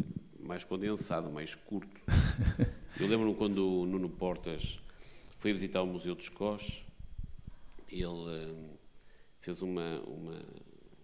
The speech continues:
Speaker 1: uma apreciação que, ora, entendo porque é que vocês gostam tanto do edifício, vocês, os portugueses. Porque realmente é pouco como a Escola do Porto, mas em grande e levantado do chão, ou seja, com uma certa generosidade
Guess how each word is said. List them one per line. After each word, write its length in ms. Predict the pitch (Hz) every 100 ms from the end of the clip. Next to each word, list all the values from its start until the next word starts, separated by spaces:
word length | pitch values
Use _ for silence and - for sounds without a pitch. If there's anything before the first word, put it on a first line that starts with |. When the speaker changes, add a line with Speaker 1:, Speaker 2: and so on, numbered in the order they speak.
| - 76
Speaker 1:
uma 100 | 85
apreciação 880 | - - 95 90 - 95 107 101
que, 240 | - 95 95
ora, 180 | 120 160
entendo 440 | 156 - 139 120
porque 160 | 95 110
é 40 |
que 60 | 98
vocês 240 | 92 95
gostam 360 | 90 95 - 87
tanto 320 | 87 90 85
do 80 | 87
edifício, 400 | 85 82 80 -
vocês, 380 | 82 - 87 85
os 60 |
portugueses. 680 | - - - 82 53 - - - - - - - - -
Porque 180 | - 101
realmente 360 | 120 123 123 160
é 160 | 160
pouco 440 | - - 127 127 -
como 200 | 90 92
a 40 |
Escola 320 | 92 98 98
do 100 | 101
Porto, 340 | 101 107 123 135
mas 200 | 139 127
em 100 | 139
grande 320 | 120 123 131
e 40 |
levantado 460 | 131 131 127 127 123
do 80 | 131
chão, 320 | - 98 87
ou 100 | 87
seja, 320 | - 101 98
com 180 | 95 98
uma 160 | 104 101
certa 320 | 101 101 107
generosidade 920 | 92 117 110 104 98 101 98 98 107